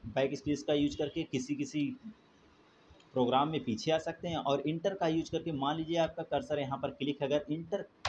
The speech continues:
की दबा रहे हैं तो आप अन-, आगे जाएंगे और bike space की से आप पीछे आएंगे। यही inter और bike space की में अंतर है। ठीक है दोस्तों, इतना ही आज का video बना है। और दोस्तों मैं आपको बता दूं,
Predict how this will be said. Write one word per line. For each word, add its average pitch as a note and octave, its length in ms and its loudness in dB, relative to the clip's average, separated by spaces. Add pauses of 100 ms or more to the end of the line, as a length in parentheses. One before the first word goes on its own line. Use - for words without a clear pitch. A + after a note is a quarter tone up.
(500)
की D#3 100 6
दबा C3+ 280 4
रहे C#3 120 2
हैं D3+ 100 0
तो D3+ 120 -4
आप C#3 380 2
अन-, B2 180 0 (380)
आगे D#3 260 4
जाएंगे C3+ 300 0
और C#3+ 240 2
bike D#3 240 0
space C3 460 -4
की B2 100 0
से D#3+ 160 -6
आप F3 220 -4
पीछे A#2+ 280 0
आएंगे। G2+ 300 -2 (420)
यही F3 280 4 (100)
inter D#3+ 300 2
और D3+ 260 2
bike C3+ 240 2
space B2+ 360 -2
की A2+ 200 0
में C3 260 -2 (100)
अंतर G#2+ 320 0
है। G2 120 -10 (760)
ठीक E3 160 0
है F3+ 80 -2
दोस्तों, E3+ 340 -2 (260)
इतना E3+ 320 2
ही E3 340 0
आज D3+ 240 6 (200)
का D3+ 160 8 (380)
video C3+ 360 2
बना C#3 300 2
है। D3 240 -2 (340)
और D3 180 6
दोस्तों D#3 420 0 (120)
मैं C#3+ 120 2
आपको C#3 240 0
बता C3 260 4
दूं, C#3+ 160 0